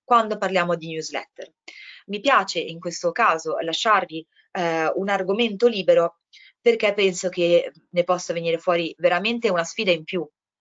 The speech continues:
Questo argomento libero vi mette più in difficoltà in questo caso, perché cosa presuppone?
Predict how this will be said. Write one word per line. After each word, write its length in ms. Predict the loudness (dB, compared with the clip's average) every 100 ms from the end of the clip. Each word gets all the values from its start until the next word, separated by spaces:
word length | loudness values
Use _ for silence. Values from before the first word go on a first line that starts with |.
| _
Questo 260 | -4 -2 2
argomento 420 | 0 0 0 0
libero 240 | 0 2 2
vi 100 | 2
mette 200 | -2 -4
più 120 | -4
in 80 | -4
difficoltà 480 | -6 -4 -2 -2
in 80 | -4
questo 240 | -6 -12 -8
caso, 280 | -6 -6 -6
perché 300 | -6 -6 -4
cosa 260 | -2 -2
presuppone? 640 | -4 -6 -6 -2 -2 -4